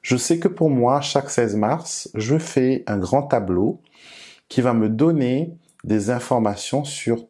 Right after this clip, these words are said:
toute l'année jusqu'à mon prochain anniversaire. Elles vont montrer en évidence les événements majeurs et marquants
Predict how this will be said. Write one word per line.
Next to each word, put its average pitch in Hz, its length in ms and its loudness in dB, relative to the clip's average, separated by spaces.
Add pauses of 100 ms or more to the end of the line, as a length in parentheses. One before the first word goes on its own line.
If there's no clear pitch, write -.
(160)
toute 202 260 0
l'année 117 380 2
jusqu'à 117 320 -2
mon 101 140 0
prochain - 360 -6
anniversaire. 90 680 -2 (760)
Elles 107 180 4
vont 101 220 2
montrer 151 420 2
en 160 140 2
évidence 120 680 0
les 104 180 0
événements 95 400 0
majeurs 110 640 0
et 104 40 0
marquants 98 680 -4